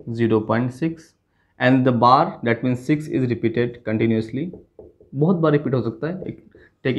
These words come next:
equation number one. And here, <clears throat> here one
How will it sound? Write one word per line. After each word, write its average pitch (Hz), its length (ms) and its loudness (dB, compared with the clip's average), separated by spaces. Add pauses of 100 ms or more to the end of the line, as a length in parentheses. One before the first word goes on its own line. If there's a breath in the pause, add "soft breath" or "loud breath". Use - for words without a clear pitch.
equation 113 320 2
number 110 220 0 (200)
one. - 100 -12 (1500 loud breath)
And 151 160 8
here, 170 440 4 (840)
<clears throat> 175 560 2
here 135 440 2 (1700)
one 151 440 4